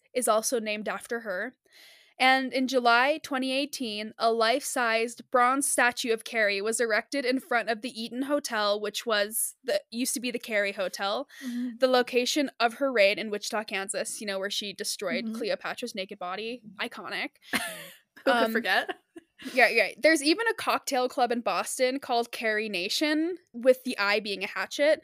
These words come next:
Speaker 1: She probably would have hated that. I mean, it's kind of funny,
Speaker 2: Mm-hmm.
Speaker 1: um, but it's like her name is obviously used in propaganda all around today.
Speaker 2: Of course.
Speaker 1: Because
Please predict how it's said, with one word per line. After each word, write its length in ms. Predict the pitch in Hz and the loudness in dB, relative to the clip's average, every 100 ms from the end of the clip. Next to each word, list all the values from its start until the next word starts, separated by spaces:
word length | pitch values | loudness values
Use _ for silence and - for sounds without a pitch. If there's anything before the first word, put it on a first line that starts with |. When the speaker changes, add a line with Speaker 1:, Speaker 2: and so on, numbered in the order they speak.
| - - | -6 -8
Speaker 1:
She 120 | 294 | -6
probably 260 | - 330 494 | 0 2 4
would 100 | 539 | 4
have 80 | 494 | 2
hated 340 | - 226 226 226 | 2 0 0 2
that. 120 | 214 | 0
I 40 | |
mean, 140 | 240 254 | 2 0
it's 120 | 277 | -2
kind 280 | - 202 190 | -4 -6 -6
of 60 | |
funny, 520 | - 294 294 294 302 320 | -6 -6 -4 -2 -4 -4
Speaker 2:
Mm-hmm. 240 | 262 262 | -6 0
Speaker 1:
um, 460 | 233 214 202 147 - - - _ - | 2 2 0 -6 -14 -16 -16 _ 2
but 160 | 254 | 4
it's 160 | 240 240 | 6 4
like 180 | 247 247 | 2 2
her 140 | 277 | 2
name 240 | 262 240 233 | 4 2 2
is 80 | |
obviously 400 | 220 208 220 247 | 2 2 0 -8
used 400 | 220 196 190 226 | -6 -6 -4 -4
in 180 | 202 190 | -6 -8
propaganda 480 | - 185 202 185 190 | -10 -10 -6 -6 -4
all 160 | 185 202 | -6 -6
around 300 | 120 110 - | -8 -10 -10
today. 320 | 170 139 240 | -10 -8 -8
Speaker 2:
Of 80 | 277 | -6
course. 380 | 440 320 - - _ _ _ _ _ _ _ _ _ 254 | -6 -6 -8 -12 _ _ _ _ _ _ _ _ _ -2
Speaker 1:
Because 840 | 302 - 359 370 392 415 - - | 0 4 6 6 4 -2 -4 -6